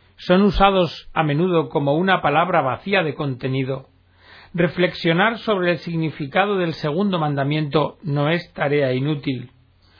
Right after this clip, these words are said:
como tampoco lo es reflexionar sobre el significado de otras palabras que también han sido degradadas,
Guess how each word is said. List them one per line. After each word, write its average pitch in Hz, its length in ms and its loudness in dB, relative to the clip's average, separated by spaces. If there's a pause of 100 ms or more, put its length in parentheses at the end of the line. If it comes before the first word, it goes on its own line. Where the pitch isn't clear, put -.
(220)
como 190 240 0
tampoco 262 400 2
lo 202 180 2
es 208 300 -2
reflexionar 165 840 -2
sobre 170 340 -2
el 156 60 -2
significado 170 840 0
de 156 200 -4
otras 220 300 0
palabras 175 600 -2 (360)
que 180 120 2
también 151 640 2
han 156 180 -2
sido 156 340 -2
degradadas, 123 960 -2